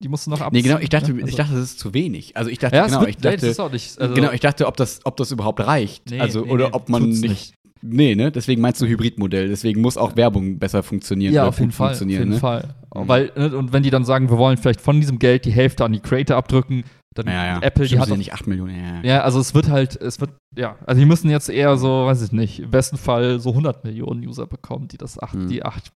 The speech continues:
Speaker 1: äh, pro Monat zahlen. Und wie gesagt,
Speaker 2: Ja.
Speaker 1: das wird ja auch nicht weltweit so sein, wenn du halt eben in den
Speaker 2: Ja,
Speaker 1: anderen Ländern
Speaker 2: ja.
Speaker 1: viel weniger dafür nehmen kannst, weil die, die Kaufkraft in den Ländern nicht so hoch ist. Ja, das wird eine schwierige Rechnung, <laughs> auf jeden Fall.
Speaker 2: Mhm.
Speaker 1: Und
Speaker 2: Ja, ich bin gespannt, ja.
Speaker 1: deswegen glaube ich, es ist auch nicht so easy. Ich glaube, ähm,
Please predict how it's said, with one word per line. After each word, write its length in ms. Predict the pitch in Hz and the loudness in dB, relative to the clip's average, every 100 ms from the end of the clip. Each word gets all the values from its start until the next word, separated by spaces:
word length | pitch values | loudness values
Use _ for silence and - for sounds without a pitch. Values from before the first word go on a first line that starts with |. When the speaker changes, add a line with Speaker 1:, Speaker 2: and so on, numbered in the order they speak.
| _ 180 | _ -12
Speaker 1:
äh, 260 | 131 - - _ _ _ _ | -10 -10 -14 _ _ _ _
pro 120 | - | -4
Monat 320 | 117 117 120 | 0 0 0
zahlen. 340 | - 107 110 - - - 127 | -4 -6 -6 -8 -12 -4 2
Und 100 | 127 | 2
wie 40 | |
gesagt, 200 | 139 120 | 4 0
Speaker 2:
Ja. 60 | 104 | 0
Speaker 1:
das 80 | 139 | 2
wird 100 | 147 | 4
ja 80 | |
auch 80 | 131 | 4
nicht 140 | 123 120 | 2 2
weltweit 360 | 120 131 127 | 2 2 0
so 100 | - | 0
sein, 260 | 117 143 113 | -2 -2 0
wenn 100 | 110 | 0
du 100 | 113 | 0
halt 160 | 117 - | 0 -4
eben 180 | 120 | -6
in 120 | 120 120 | -6 -6
den 140 | 117 - - | -6 -12 -4
Speaker 2:
Ja, 120 | 104 107 | 0 2
Speaker 1:
anderen 160 | 131 | 4
Ländern 220 | 123 123 | 4 2
Speaker 2:
ja. 40 | 117 | 0
Speaker 1:
viel 180 | - 120 | 0 0
weniger 300 | 160 143 117 | 2 2 0
dafür 260 | - 117 | -2 -4
nehmen 240 | 117 117 117 | -2 -4 -2
kannst, 260 | 117 - | -4 -2
weil 180 | 117 113 | -2 -2
die, 260 | 113 110 113 | -4 -6 -10
die 280 | 127 120 113 | -10 -10 -4
Kaufkraft 500 | - 160 - 113 - | 0 0 0 -4 -4
in 80 | 117 | -6
den 60 | |
Ländern 340 | 120 123 120 123 | -4 -4 -4 -4
nicht 140 | 113 | -4
so 120 | 127 | -2
hoch 200 | 131 - | -4 -4
ist. 240 | 156 - _ _ _ _ _ _ _ | -6 -8 _ _ _ _ _ _ _
Ja, 120 | - 117 - | -16 -12 -8
das 160 | 113 | -4
wird 160 | 147 - | -4 -2
eine 60 | 131 | -4
schwierige 420 | - 147 123 120 | 2 0 2 -2
Rechnung, 280 | 131 120 139 | -2 -2 4
<laughs> 280 | 170 165 | 6 6
auf 100 | 127 | 4
jeden 120 | 156 131 | -4 -4
Fall. 160 | 107 | -2
Speaker 2:
Mhm. 400 | 107 104 104 123 - - - | -2 0 -2 -4 -10 -20 -6
Speaker 1:
Und 80 | 135 | -2
Speaker 2:
Ja, 80 | 151 | 0
ich 60 | 139 | 0
bin 120 | 156 | -2
gespannt, 360 | 151 - 104 - | -2 -6 -6 -8
ja. 60 | 113 | -6
Speaker 1:
deswegen 260 | 113 147 143 | 2 2 6
glaube 160 | 165 | 4
ich, 60 | 151 | 6
es 100 | 127 | 4
ist 100 | 156 | 2
auch 100 | 208 | 2
nicht 120 | 170 | 2
so 80 | 160 | -2
easy. 300 | 175 180 139 | -6 -6 -6
Ich 100 | - | -2
glaube, 280 | 135 - - | -2 -2 -8
ähm, 460 | 127 123 123 127 | -4 -4 -4 -10